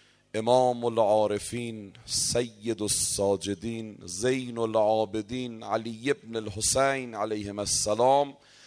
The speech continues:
یک صلوات حسینی ختم کنید.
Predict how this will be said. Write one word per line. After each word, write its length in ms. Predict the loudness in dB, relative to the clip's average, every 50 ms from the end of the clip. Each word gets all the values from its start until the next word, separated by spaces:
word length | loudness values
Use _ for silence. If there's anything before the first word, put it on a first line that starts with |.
| -20 -20 _ -8
یک 220 | -6 -4 -2 0
صلوات 840 | 2 2 4 4 4 6 6 6 8 10 10 12 10 10 6 4 4 4 6 6
حسینی 720 | 6 8 8 8 8 8 6 6 2 2 4 4 4 4
ختم 460 | 6 6 6 6 6 6 2 -6 -8 -4 0
کنید. 480 | 0 0 0 -2 -4 -6 -8 -12 -14